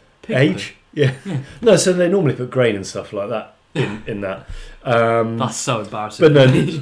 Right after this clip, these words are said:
Speaker 2: silage is just pickled grass, and so they give it to cows in the winter. But there's a smell that comes off it, it that it, it's a very warm, um,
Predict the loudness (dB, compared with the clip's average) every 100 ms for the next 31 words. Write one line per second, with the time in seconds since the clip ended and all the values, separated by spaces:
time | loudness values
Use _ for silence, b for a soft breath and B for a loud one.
0 | -8 0 4 4 2 -6 -10 -10 -4 -2
1 | -2 -4 -4 -6 -6 -4 -2 0 0 0
2 | -2 -4 -2 -2 -2 -4 -6 -8 -14 -20
3 | -20 B B B 0 4 4 2 2 2
4 | 2 -2 -6 -4 -4 -4 -6 -6 -8 -6
5 | -8 -8 -14 _ _ _ _ _ _ _
6 | _ _ _ -10 -10 -8 -6 -2 0 0
7 | -2 -6 -2 0 4 4 2 -2 b b
8 | b b _ -8 -4 -2 -4 -6 -6 -6
9 | -8 -10